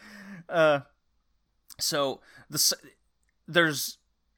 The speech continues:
as you go through and, and unlock the clues and, and find more about the sci-fi story,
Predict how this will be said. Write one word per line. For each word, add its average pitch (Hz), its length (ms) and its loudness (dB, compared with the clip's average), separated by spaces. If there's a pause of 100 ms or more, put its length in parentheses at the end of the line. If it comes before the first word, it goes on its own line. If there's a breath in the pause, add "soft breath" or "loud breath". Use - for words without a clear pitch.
(140)
as 180 320 4
you 175 80 -4
go 160 180 4
through 156 440 0
and, 135 280 -2
and 120 360 -6 (140)
unlock 135 460 2
the - 80 -10
clues 147 640 -2
and, 120 220 -6
and 107 260 -10
find 117 380 -2
more 127 260 -2
about 107 260 -2
the - 60 -10
sci-fi 113 420 0
story, 120 580 -2